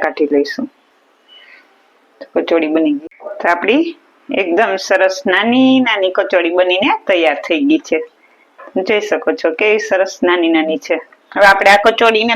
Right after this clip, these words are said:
તળવાના નથી, આપણે એને આમાં શેકી લેશું. મેં અહીંયા અપ્પે પેન લીધેલું છે, ગેસ ચાલુ કરી દીધેલો છે. આપણે આ કચોળીને તળવાના નથી, આપણે આમાં શેકી લેશું. આમાં આપણે થોડું થોડું તેલ ઉમેરીશું,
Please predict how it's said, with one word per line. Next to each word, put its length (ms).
તળવાના 540
નથી, 360
આપણે 280
એને 280
આમાં 280
શેકી 280
લેશું. 520
મેં 160
અહીંયા 340
અપ્પે 280
પેન 140
લીધેલું 420
છે, 180
ગેસ 180
ચાલુ 220
કરી 320
દીધેલો 400
છે. 140
આપણે 200
આ 160
કચોળીને 520
તળવાના 480
નથી, 300
આપણે 220
આમાં 300
શેકી 380
લેશું. 360
આમાં 180
આપણે 160
થોડું 300
થોડું 240
તેલ 240
ઉમેરીશું, 640